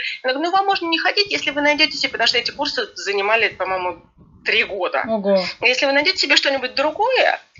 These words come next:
Speaker 1: и принесёте мне справку, то вы можете не ходить на эти курсы». Я нашла что-нибудь другое, принесла справку. Это был месячный интенсив, который в сумме, эм, дал мне больше, чем эти гипотетические трёхгодичные курсы.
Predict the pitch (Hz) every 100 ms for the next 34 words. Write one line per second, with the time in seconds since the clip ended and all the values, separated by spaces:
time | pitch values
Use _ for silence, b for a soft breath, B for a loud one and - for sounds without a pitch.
0 | - - 240 262 302 285 254 254 269 185
1 | - - - _ _ _ _ _ 247 277
2 | 277 269 269 302 320 - 330 311 - 285
3 | 254 254 240 240 247 190 175 160 - 165
4 | - 175 - B - 262 277 302 247 -
5 | 185 180 - 254 320 494 359 220 202 202
6 | 208 302 403 285 202 180 - _ - 135
7 | - - - - 190 196 214 - 226 220
8 | - 202 202 - 247 - 415 - 214 202
9 | 196 - 302 330 247 180 - 58 - 151
10 | 180 180 185 170 151 82 - 320 - -
11 | 220 226 208 233 240 - - - 185 185
12 | 185 180 - - - - - 175 185 185
13 | 185 - 185 190 - - -